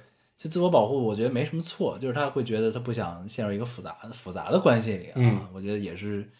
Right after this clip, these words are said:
Speaker 1: 人之常情，正常。就是因为就是还是这，就是、就是是否匹配的问题，我觉得就是，因为就是人呢，你越长越大吧，其实就是，呃，逐渐往自己的身上、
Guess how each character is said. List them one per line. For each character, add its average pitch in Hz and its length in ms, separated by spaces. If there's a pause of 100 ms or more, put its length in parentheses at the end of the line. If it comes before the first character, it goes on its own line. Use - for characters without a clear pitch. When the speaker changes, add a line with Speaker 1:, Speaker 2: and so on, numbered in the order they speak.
(680)
Speaker 1:
人 120 120
之 190 120
常 135 320
情， 90 420
正 - 180
常。 110 240 (600)
就 208 120
是 135 560 (360)
因 214 160
为 233 120
就 196 120
是 147 60
还 156 200
是 233 100
这， 147 120 (100)
就 170 140
是、 143 280 (120)
就 175 100
是 160 60
是 - 160
否 180 140
匹 - 200
配 202 220
的 110 80
问 95 160
题， 85 160
我 82 100
觉 85 140
得 87 100
就 90 100
是， 95 140 (500)
因 180 120
为 196 200
就 175 140
是 151 60
人 127 240
呢， 180 160
你 131 220
越 165 140
长 113 220
越 147 80
大 160 200
吧， 98 180
其 123 200
实 139 80
就 151 200
是， 110 320 (480)
呃， 107 200
逐 107 160
渐 147 200
往 127 160
自 131 140
己 98 200
的 95 400
身 139 260
上、 95 400